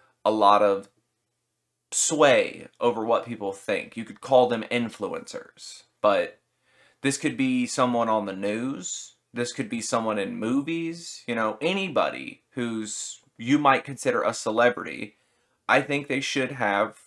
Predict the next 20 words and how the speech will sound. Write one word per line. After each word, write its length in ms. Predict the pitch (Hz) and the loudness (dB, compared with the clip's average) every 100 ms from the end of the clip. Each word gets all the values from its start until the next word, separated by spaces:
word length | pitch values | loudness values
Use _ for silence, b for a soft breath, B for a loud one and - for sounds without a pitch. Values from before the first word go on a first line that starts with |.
| _ | _
special 500 | - - 110 - 107 | -4 0 0 0 -4
little 180 | 101 104 | -4 -6
tags 500 | 160 165 127 92 - | 0 0 0 -6 -6
on 180 | 107 | -4
the 100 | 107 | -4
internet. 440 | 120 165 127 92 - _ _ | -4 -4 -6 -8 -14 _ _
So 200 | - 104 | -2 0
it's 140 | 101 | 2
like, 180 | 104 104 | -2 0
you 80 | 127 | -2
know 220 | 120 127 | 2 2
that 240 | 131 120 | 2 -4
this 180 | - 127 | -4 -4
is 140 | 135 120 | -6 -4
the 100 | 120 | -2
person 400 | - 117 120 104 | -2 -2 -4 -8
you're 140 | 95 | -2
actually 440 | 92 95 - 92 | -2 -2 -8 -10
talking 440 | 85 95 - - - | -6 -4 -4 -8 -16
to. 160 | - | -16